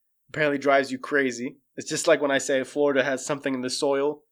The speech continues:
just, just makes people insane. Like some dark,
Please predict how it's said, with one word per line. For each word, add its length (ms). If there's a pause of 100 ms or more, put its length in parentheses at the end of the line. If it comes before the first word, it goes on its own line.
(340)
just, 160
just 180
makes 220
people 300
insane. 540 (1400)
Like 140
some 320
dark, 580